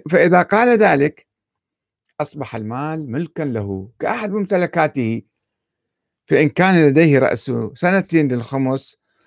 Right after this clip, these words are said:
صرف منه على مؤونته، فإن بقي منه باق في رأس السنة دفع خمسه، وإن لم يكن له رأس سنة وجب دفع الخمس فورًا،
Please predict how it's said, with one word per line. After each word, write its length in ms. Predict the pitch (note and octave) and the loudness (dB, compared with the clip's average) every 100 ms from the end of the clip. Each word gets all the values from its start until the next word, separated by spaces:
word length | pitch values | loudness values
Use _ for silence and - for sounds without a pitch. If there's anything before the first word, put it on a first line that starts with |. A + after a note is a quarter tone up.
| _ | _
صرف 440 | - F3 F#3 C#3+ | -2 2 2 2
منه 320 | C#3+ D3+ D#3 A2 | 0 0 0 0
على 300 | C#3 C#3+ A2 | -2 -2 -2
مؤونته، 920 | A2 G#2+ B2 D#3+ G3 F#3+ F#3+ G3 - _ _ _ _ _ _ | -6 -6 -4 -6 -2 -2 0 -2 -6 _ _ _ _ _ _
فإن 240 | C3 B2 B2 | -8 -6 -2
بقي 380 | D3+ - A#2 | -2 -2 -6
منه 320 | G#2+ D3 A2 F#2+ | -4 -6 -6 -6
باق 540 | A#2+ F3 - F#3 F#3 D3+ _ _ _ | -4 -4 -4 -4 -4 -6 _ _ _
في 120 | _ A#2 | _ -4
رأس 260 | - F#3 | -2 -4
السنة 340 | E3 F3+ F3+ G#3+ | -6 -4 -2 -2
دفع 320 | F#3 C3+ F#2+ | -2 -2 -6
خمسه، 580 | - F#2 F#2 F2 G2 - _ | -8 -12 -12 -14 -14 -16 _
وإن 200 | C#3+ E3 | -4 0
لم 160 | G3 G3+ | 2 0
يكن 260 | F#3 F3 D#3 | -2 -2 0
له 160 | D3+ | 0
رأس 240 | C3 G#2+ - | 0 -2 -2
سنة 300 | A#2+ A#2+ D#3 _ _ _ _ _ | -4 -4 -6 _ _ _ _ _
وجب 420 | C3+ D#3 C#3+ B2 | 0 0 2 0
دفع 300 | A2+ C#3 - | 0 -2 -4
الخمس 380 | A2+ G#2+ E3 E3 | -12 -8 -8 -8
فورًا، 380 | - G2 F2+ D2 | -6 -8 -8 -16